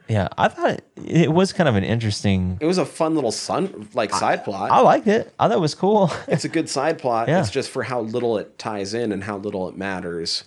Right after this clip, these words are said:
Speaker 1: Yeah.
Speaker 2: It's given a lot of screen time.
Speaker 1: I think what you hit on, though, is, like, maybe it was just kind of solidifying a little bit of that message,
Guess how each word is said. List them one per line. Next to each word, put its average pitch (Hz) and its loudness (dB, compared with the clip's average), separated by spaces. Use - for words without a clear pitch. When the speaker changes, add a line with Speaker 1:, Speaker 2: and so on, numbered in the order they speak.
Speaker 1:
Yeah. 95 2
Speaker 2:
It's 101 -8
given 95 -4
a 90 -6
lot 85 -10
of - -8
screen 82 -10
time. 80 -10
Speaker 1:
I - 2
think 151 2
what 104 2
you 101 4
hit 101 4
on, 92 4
though, 92 2
is, 95 0
like, 95 2
maybe 110 2
it - 2
was 95 0
just 92 -2
kind 92 0
of 90 -2
solidifying 95 0
a - 2
little 95 2
bit 95 0
of 95 0
that - -2
message, 95 -2